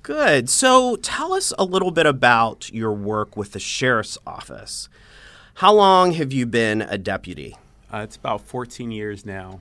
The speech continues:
Speaker 2: Um, we're out of Norristown. We are, uh, associated with the courthouse.
Speaker 1: Right.
Speaker 2: We do court security, prisoner
Speaker 1: Nice.
Speaker 2: transportation. We are responsible for, uh, process serving,
Speaker 1: Yeah.
Speaker 2: levies. We do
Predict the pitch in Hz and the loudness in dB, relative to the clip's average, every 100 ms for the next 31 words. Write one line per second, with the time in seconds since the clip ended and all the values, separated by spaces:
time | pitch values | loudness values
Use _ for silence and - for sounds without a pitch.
0 | _ _ _ _ _ _ _ 92 87 87 | _ _ _ _ _ _ _ -10 -8 -8
1 | 85 87 90 - - 117 117 120 110 117 | -10 -14 -20 -20 -12 -6 -2 -2 -2 -4
2 | 113 113 - 107 104 101 104 101 - 104 | -6 -8 -12 -10 -8 -10 -14 -16 -16 -14
3 | 104 - 98 98 98 95 95 92 92 - | -12 -12 -10 -8 -8 -10 -12 -12 -14 -12
4 | 120 117 - 113 101 - - 113 113 120 | -10 -10 -8 -8 -10 -12 -8 -8 -4 -6
5 | 135 - - - 101 104 139 - _ - | -8 -16 -18 -8 -4 -4 -6 -12 _ -12
6 | 107 101 101 143 139 - - 120 117 113 | -12 -10 -8 -8 -8 -14 -10 -8 -8 -10
7 | 110 110 - 117 113 110 - 110 104 - | -12 -14 -12 -12 -10 -12 -12 -12 -14 -16
8 | 107 107 - 107 104 107 98 98 92 95 | -14 -12 -14 -16 -16 -16 -14 -12 -12 -12
9 | - 101 98 - 101 98 - 92 90 87 | -10 -8 -8 -12 -12 -12 -12 -12 -12 -10
10 | 87 - 110 104 - 107 - 104 101 101 | -12 -8 -6 -6 -8 -14 -10 -8 -8 -10
11 | 101 98 101 87 - _ _ 107 110 117 | -12 -14 -16 -18 -20 _ _ -10 -6 -6
12 | 117 113 110 107 104 - - 98 98 92 | -6 -8 -10 -14 -16 -20 -18 -14 -12 -10
13 | 101 92 92 92 | -10 -10 -10 -14